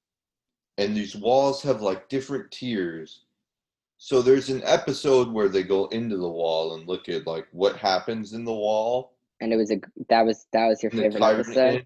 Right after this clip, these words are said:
Speaker 1: is, it's, it's, you could almost, I don't know, 'cause I've watched the entire thing. So, like, I
Speaker 2: Mm-hmm.
Speaker 1: watched the show through, 'cause it's only, like,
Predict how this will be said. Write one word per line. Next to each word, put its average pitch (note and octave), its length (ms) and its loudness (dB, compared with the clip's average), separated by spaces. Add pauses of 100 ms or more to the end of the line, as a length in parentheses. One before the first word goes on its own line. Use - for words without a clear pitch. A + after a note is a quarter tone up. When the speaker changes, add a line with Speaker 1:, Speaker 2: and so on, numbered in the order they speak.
Speaker 1:
is, - 80 -20 (540)
it's, C#3+ 320 -6 (1040)
it's, - 560 -6 (680)
you C3+ 240 -6
could A3+ 280 2 (180)
almost, D#3+ 1000 0 (1700)
I A#2+ 140 0
don't D3+ 200 -2
know, B2 200 2
'cause A2 200 -8
I've F#2 160 -4
watched A2+ 420 0
the A#2 180 -6
entire G2 400 -2
thing. G#2+ 460 -10 (420)
So, D#2+ 160 -6
like, F2+ 160 0
I A2 40 2
Speaker 2:
Mm-hmm. A#2 120 4
Speaker 1:
watched - 300 -4
the G2 100 -2
show G2+ 380 0
through, A2+ 400 -10 (420)
'cause G2+ 220 -12
it's G#2+ 100 -16
only, D3+ 220 -4
like, G2 240 -2